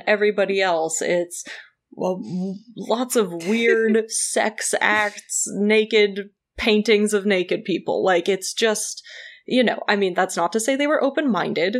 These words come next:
Speaker 1: You were still, you know, hypothetically supposed to only sleep with your spouse, especially if you were a woman.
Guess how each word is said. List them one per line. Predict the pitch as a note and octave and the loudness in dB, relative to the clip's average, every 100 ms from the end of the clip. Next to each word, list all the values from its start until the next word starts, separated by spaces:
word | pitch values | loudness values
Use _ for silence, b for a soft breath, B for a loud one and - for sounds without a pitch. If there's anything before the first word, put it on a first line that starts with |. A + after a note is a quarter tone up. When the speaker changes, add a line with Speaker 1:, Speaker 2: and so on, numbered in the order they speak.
| B3 | -4
Speaker 1:
You | G3 F#3 | -4 -2
were | F#3 | 0
still, | F#3 - F3+ F#3+ F#3 F3+ _ _ | -4 -2 0 2 0 -4 _ _
you | G#3 F3+ | -6 -2
know, | E3 | -2
hypothetically | E3 - F3+ G3+ G3+ F3+ F3 F3 E3+ | -2 -4 -2 -2 -2 -2 -2 -4 -4
supposed | - E3+ - - G#3+ A#3 - - | -6 -8 -10 -2 0 0 -4 -6
to | G#3 F#3+ | -4 -2
only | F3+ G3+ A3 | 0 0 0
sleep | A3+ - G3+ G3+ | -2 -2 -2 -2
with | F#3+ F#3+ | -4 -2
your | G3+ | -2
spouse, | F#3+ - F3 F3 E3+ - | -4 -4 -2 -2 -4 -10
especially | - - - A3+ A3+ A#3 G#3 | -10 -8 -4 -4 -2 -2 -2
if | G3+ | -2
you | F#3+ | -2
were | F#3 F3+ | -2 -2
a | E3+ | -2
woman. | E3 E3+ E3 E3 | -2 -2 -4 -6